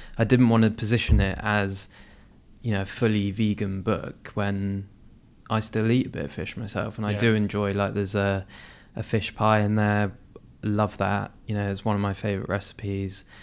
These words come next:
Speaker 1: So there's some, um, salmon burgers. So I've put in, you know, I've, the book follows my lifestyle, and I've made it so that if you are,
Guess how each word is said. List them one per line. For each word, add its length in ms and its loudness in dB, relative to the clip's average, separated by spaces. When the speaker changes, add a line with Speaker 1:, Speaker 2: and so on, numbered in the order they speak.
Speaker 1:
So 260 2
there's 400 -6
some, 380 -4
um, 260 -2
salmon 420 0
burgers. 520 0
So 400 2
I've 260 -2
put 220 0
in, 600 0
you 100 0
know, 80 4
I've, 260 0
the 80 -4
book 260 4
follows 680 0
my 220 0
lifestyle, 580 -2
and 460 -2
I've 100 -4
made 240 2
it 140 -2
so 220 0
that 300 -2
if 180 -10
you 100 -2
are, 480 0